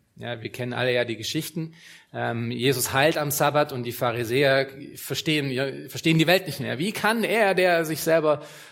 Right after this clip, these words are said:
äh, Gott nennt, wie kann er denn am Sabbat denn heilen und arbeiten? Ähm, es war die Übertretung nicht wirklich des Sabbatgebotes, sondern ihrer Version des Sabbatgebotes. Aber nichtsdestotrotz, sie waren sich relativ sicher,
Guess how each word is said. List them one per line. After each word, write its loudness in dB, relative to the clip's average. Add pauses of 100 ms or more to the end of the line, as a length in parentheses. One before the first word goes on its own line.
äh, 2
Gott 2
nennt, 2
wie 0
kann 0
er 4
denn 4
am -2
Sabbat 2
denn -4
heilen 2
und -6
arbeiten? -2 (1600)
Ähm, -4
es -2
war 4
die -4
Übertretung 0 (160)
nicht -2
wirklich 0
des -2
Sabbatgebotes, 0
sondern -6
ihrer 0
Version -6
des -8
Sabbatgebotes. -10
Aber 2
nichtsdestotrotz, 0
sie -2
waren 4
sich -2
relativ 2
sicher, -2